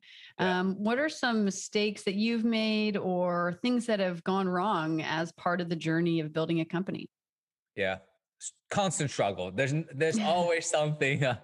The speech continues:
Speaker 1: some, I mean, look, uh, brand is a living, breathing thing, you know, and it's not always peachy by any means.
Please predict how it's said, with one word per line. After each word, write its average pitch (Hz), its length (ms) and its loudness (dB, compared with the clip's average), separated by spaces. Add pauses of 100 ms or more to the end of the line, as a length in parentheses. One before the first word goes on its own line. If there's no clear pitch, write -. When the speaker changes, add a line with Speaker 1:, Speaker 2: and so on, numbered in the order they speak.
(440)
Speaker 1:
some, 135 380 0
I 156 40 0
mean, 202 300 0
look, 202 220 0
uh, 160 520 -14 (140)
brand 285 340 2
is 233 140 0
a 143 60 2
living, 131 400 0
breathing 110 340 0
thing, 92 420 -4
you 92 60 -10
know, 85 300 -2
and 95 280 -2
it's 95 220 -6
not 110 380 -2
always 113 360 0 (120)
peachy 85 480 -10
by 107 220 0
any 98 200 -4
means. 82 500 -10